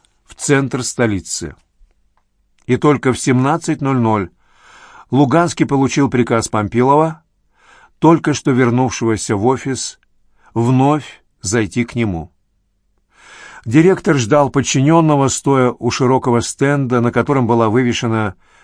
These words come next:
географическая карта России с прилегающими к ней территориями. Луганский вошел, спросив, как положено: «Разрешите, Станислав Александрович?» Пампилов повернулся. «Проходи, Борис.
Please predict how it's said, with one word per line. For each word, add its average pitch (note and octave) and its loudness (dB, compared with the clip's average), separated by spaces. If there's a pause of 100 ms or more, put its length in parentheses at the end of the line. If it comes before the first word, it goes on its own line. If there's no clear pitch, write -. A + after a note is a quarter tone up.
(140)
географическая A2+ -2
карта G2+ -4
России D#3+ 0 (580)
с - -14
прилегающими B2 0
к A2+ -8
ней G2+ -2
территориями. F2 -4 (1300)
Луганский D#3 2
вошел, C#3+ 0
спросив, A#2 -2
как C3+ -6
положено: G2+ -2 (400)
«Разрешите, B2+ 0
Станислав A2 -4
Александрович?» E2 -6 (440)
Пампилов C#3 -2
повернулся. A2 -2 (280)
«Проходи, C3 0
Борис. F#2+ -4